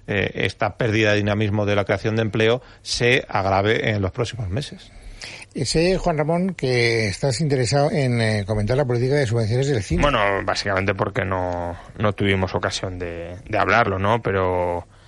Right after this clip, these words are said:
Speaker 3: pero sí, no, bueno, es que me, es, es un tema que, que creo que clama tanto al cielo que,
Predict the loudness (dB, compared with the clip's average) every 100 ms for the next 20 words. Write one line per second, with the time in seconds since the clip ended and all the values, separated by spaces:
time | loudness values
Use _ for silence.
0 | -20 -8 2 2 6 4 4 2 2 0
1 | 0 0 0 2 2 0 -4 -4 -2 0
2 | 0 2 2 2 0 -2 -8 -8 -2 0
3 | 0 -2 0 2 2 0 2 0 2 2
4 | 4 2 0 -2 -8 -6 -8 -10